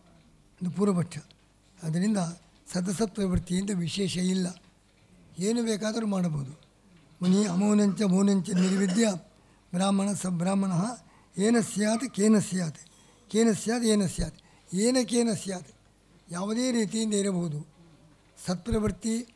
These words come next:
ಅಸತ್ಪ್ರವೃತ್ತಿಯಿಂದ ಏನು ವ್ಯತ್ಯಾಸ ಇಲ್ಲ ಅಂತ ಪೂರ್ವಪಕ್ಷ ಬಂದರೆ ನವಿಧಿ. ಎರಡನೇ ಸೂತ್ರದಲ್ಲಿ,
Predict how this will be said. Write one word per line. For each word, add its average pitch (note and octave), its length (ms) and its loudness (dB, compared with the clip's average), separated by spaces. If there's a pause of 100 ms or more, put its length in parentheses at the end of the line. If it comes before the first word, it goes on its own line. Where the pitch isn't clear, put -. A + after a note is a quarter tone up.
(440)
ಅಸತ್ಪ್ರವೃತ್ತಿಯಿಂದ G3 760 -4
ಏನು G#3 380 2
ವ್ಯತ್ಯಾಸ G3 460 0
ಇಲ್ಲ E3+ 280 0
ಅಂತ F3 360 -4 (680)
ಪೂರ್ವಪಕ್ಷ F#3+ 400 -2
ಬಂದರೆ E3+ 500 -2 (800)
ನವಿಧಿ. F3+ 800 4 (600)
ಎರಡನೇ F#3+ 300 0
ಸೂತ್ರದಲ್ಲಿ, G3+ 560 0